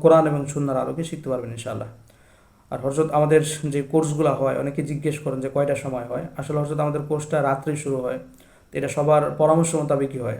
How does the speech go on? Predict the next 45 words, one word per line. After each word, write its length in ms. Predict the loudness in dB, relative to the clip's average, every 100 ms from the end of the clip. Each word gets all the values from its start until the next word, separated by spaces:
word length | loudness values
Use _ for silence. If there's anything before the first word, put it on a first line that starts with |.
| -8
আর 80 |
স্বাভাবিকত 440 | -4 -2 -2 -2 -4
এটা 140 | -2 -2
নয়টার 240 | 0 0 0
পরে 140 | -2 -4
হয়, 140 | -6 -10 -20 -12
ঠিক 140 | -8
আছে? 180 | -6 -6 -10 -14 -20 -20 -20 _ _ _
তো 40 | -6
এটা 100 | -4 -2
সবার 220 | 2 2 4
পরামর্শেই 520 | 4 2 0 0 2 2
হয়, 140 | 2 -2 -12 -2
রাত্রেই 560 | -2 -2 -6 -4 -4 -4
হয়, 220 | -4 -4
হ্যাঁ, 160 | -6 -8 -6
স্বাভাবিকত 420 | -2 -2 -2 -4 -2
নয়টার 240 | 0 0 0
আগে 100 | 0
হয় 100 | -2
না, 40 | -2
নয়টার 220 | -2 -2 -2
পরেই 200 | -2 -4 -8
হয়। 120 | -10 -16 -20 _ _ -20 _ -10
আর 100 | -8 -2
আরেকটা 240 | -2 0
বিষয় 240 | -2 0 2
হলো 100 | 2
অনেকে 180 | 2 0 2
জান-, 240 | 2 2
জানতে 280 | 2 2 2
চান 220 | 0 0
যে 80 | -2
আমাদের 220 | -2 -2 0
কোর্স 180 | 2 2 -4 -6
ফি 100 | -6 -2 -2
কত। 160 | -4 -4 -4
হযরত 240 | -4 -2
আমাদের 240 | -2 -4 -4 -2
কোর্স 200 | -2 -2 -10
ফি 180 | -4 -2
হচ্ছে 280 | -2 -2 -4 -6 -10 -20 -8
সাত 200 | -4 -4
হাজার 240 | -2 -2 -4
টাকা, 200 | -6